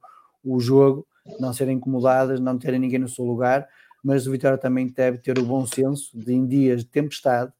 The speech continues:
em dias de chuva contínua, arranjar uma solução para os seus adeptos, para, principalmente para os mais, para os mais novos. Vamos avançar agora para o, para o caso, para o caso de André Silva.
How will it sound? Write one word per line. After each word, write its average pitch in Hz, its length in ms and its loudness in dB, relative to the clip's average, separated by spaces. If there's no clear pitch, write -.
em 120 140 -4
dias 117 300 -2
de - 80 -12
chuva 139 320 2
contínua, 131 640 -4
arranjar 123 380 0
uma 127 180 0
solução 123 560 -4
para 127 80 -6
os 117 100 -6
seus 120 180 -4
adeptos, 123 520 -4
para, 120 540 2
principalmente 147 460 2
para 147 200 4
os 135 60 4
mais, 135 220 2
para - 260 -2
os 117 80 -2
mais 117 220 0
novos. 107 360 -10
Vamos 190 240 10
avançar 190 420 10
agora 185 380 10
para 180 200 4
o, 160 200 10
para - 220 6
o 165 60 10
caso, 139 640 2
para 139 100 0
o - 20 -4
caso 139 220 2
de 139 60 0
André 139 260 2
Silva. 156 500 2